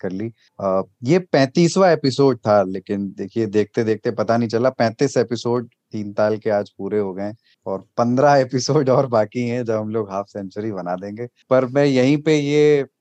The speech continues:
याद दिलाना चाहता हूँ, फिर से बताना चाहता हूँ कि अभी हम लोगों ने, अभी हम लोग Twitter और Clubhouse की बात कर रहे थे, एक नई चर्चा, लाइव चर्चा करनी शुरू की है हर बुधवार को आज तक रेडियो के Twitter स्पेसेस पर।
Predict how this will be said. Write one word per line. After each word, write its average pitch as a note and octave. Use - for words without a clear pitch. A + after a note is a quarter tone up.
याद A2+
दिलाना B2
चाहता A2+
हूँ, B2
फिर A2
से C3
बताना G#2+
चाहता G2
हूँ A#2+
कि C#3+
अभी A#2+
हम A2
लोगों A2+
ने, B2
अभी G#2
हम G#2
लोग G#2+
Twitter G#2
और G#2
Clubhouse G2
की A2
बात G2
कर F#2
रहे F#2+
थे, B2
एक F3
नई C#3+
चर्चा, C#3+
लाइव C#3+
चर्चा C3
करनी A#2
शुरू A2
की G#2
है A2
हर G2+
बुधवार F#2
को A2+
आज -
तक G#2+
रेडियो F#2+
के G2+
Twitter F#2+
स्पेसेस -
पर। C3